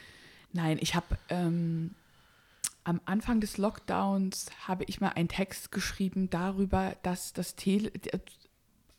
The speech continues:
eine Hymne auf das Telefon, was jetzt wieder zurückkehrt und den Akt des Telefonierens.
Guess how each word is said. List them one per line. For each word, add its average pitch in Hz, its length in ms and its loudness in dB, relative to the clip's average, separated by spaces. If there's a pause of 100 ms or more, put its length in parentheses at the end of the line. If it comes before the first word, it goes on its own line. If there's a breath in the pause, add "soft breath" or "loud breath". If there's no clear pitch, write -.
eine 180 240 8
Hymne 233 280 10
auf - 80 -2
das - 160 0
Telefon, 180 640 2
was 165 140 -4
jetzt 175 120 -4
wieder 170 180 -2
zurückkehrt 165 720 -4
und 170 200 -2
den 165 120 -2
Akt - 220 -2
des 190 140 -4
Telefonierens. 180 720 0